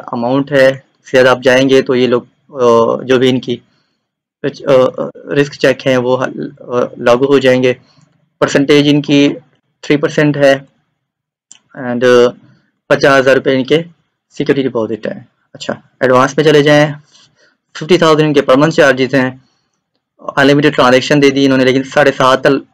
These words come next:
लाख रुपए से ऊपर आप नहीं जा सकते और ट्रांजैक्शन चार्जेस इनकी टू पॉइंट सेवन फ़ाइव हैं और सिक्योरिटी डिपॉजिट इनका वन लाख रुपीज है। ठीक, ये मैं आपको डिफरेंस बता रहा हूँ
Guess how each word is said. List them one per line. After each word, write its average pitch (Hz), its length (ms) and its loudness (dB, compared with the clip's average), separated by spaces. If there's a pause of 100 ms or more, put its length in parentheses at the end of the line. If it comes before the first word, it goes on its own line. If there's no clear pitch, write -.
(120)
लाख 131 260 0
रुपए 139 160 0
से 127 100 0
ऊपर 127 120 4
आप 120 100 2
नहीं 127 180 0
जा 139 160 2
सकते 127 560 -2 (500)
और 131 140 -4
ट्रांजैक्शन 127 500 0
चार्जेस 127 300 2
इनकी 123 180 -4
टू 123 100 -2
पॉइंट 120 180 -4
सेवन 131 200 0
फ़ाइव 127 320 -2
हैं 117 300 -6 (680)
और 113 280 -6 (520)
सिक्योरिटी 139 400 -2
डिपॉजिट 131 300 0
इनका 147 360 -6 (300)
वन 123 100 -10
लाख 107 300 -6
रुपीज - 300 -20
है। - 100 -20 (1000)
ठीक, 170 160 -8
ये 156 140 2
मैं 180 100 4
आपको 180 460 2 (180)
डिफरेंस 160 320 2
बता 165 300 2
रहा 151 100 4
हूँ 185 180 -10